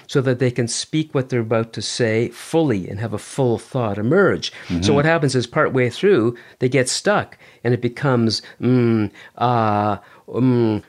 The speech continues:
Speaker 1: uh, you know, um, and, uh, and you hear that sometimes.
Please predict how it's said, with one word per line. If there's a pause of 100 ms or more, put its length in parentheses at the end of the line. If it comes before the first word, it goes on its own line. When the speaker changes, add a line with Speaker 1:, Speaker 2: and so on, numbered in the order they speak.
Speaker 1:
uh,
you
know,
um,
and,
uh,
and
you
hear
that
sometimes.